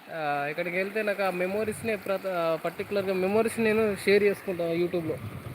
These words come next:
ఇలా షేర్, షేర్ చేసుకోవడం వల్ల మనకేందంటే, ఆ, ఒక దాచుకోవడం, మన జ్ఞాపకాలను దాచుకునేందుకు మనకి వీడియోస్ అనేటిదే, వీడియోసే మెయిన్.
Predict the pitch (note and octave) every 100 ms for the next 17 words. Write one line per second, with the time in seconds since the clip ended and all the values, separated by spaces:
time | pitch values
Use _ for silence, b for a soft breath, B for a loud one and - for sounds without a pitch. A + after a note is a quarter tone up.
0 | - - - - F#3 F3 E3 G3+ G#3+ G3+
1 | - A3 A#3 A3 A#3+ A3+ A3+ A#3 A3 A3
2 | A3 G#3+ A3+ G#3+ - - - - - -
3 | F3 E3 E3 E3 E3+ D#3 C#3 - - -
4 | - - - - - - - E3 G3+ -
5 | A#3 G3 D3+ - - - - E3 D#3+ C#3+
6 | B2 - - - E3 F3 F3+ G3+ G3+ F#3
7 | F3+ - F#3 F3 F3 F3+ E3+ - - -
8 | - - - - - - - F3+ F3 E3+
9 | E3 D#3 D3+ C#3+ - - - - - _
10 | - - - - - F#3+ G3+ A3 G#3 -
11 | G3+ G3+ G#3 F#3+ F3+ - - E3+ G3+ A3
12 | - G#3+ F#3